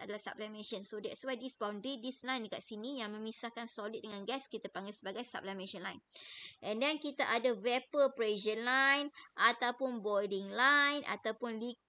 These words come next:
ataupun liquid gas equilibrium curve. Okey. So, this vapor pressure line di sini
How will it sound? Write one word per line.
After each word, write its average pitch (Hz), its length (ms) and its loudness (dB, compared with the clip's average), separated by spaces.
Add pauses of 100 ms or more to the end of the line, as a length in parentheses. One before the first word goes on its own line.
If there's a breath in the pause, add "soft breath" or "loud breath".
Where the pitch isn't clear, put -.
(140)
ataupun 233 640 -2
liquid 226 420 -6
gas 233 300 0
equilibrium 214 560 -2
curve. 320 480 6
Okey. 254 480 4 (520 loud breath)
So, 220 280 0
this 269 340 -2
vapor 262 340 2
pressure 233 460 2
line 233 300 0
di 185 100 -8
sini 214 480 -4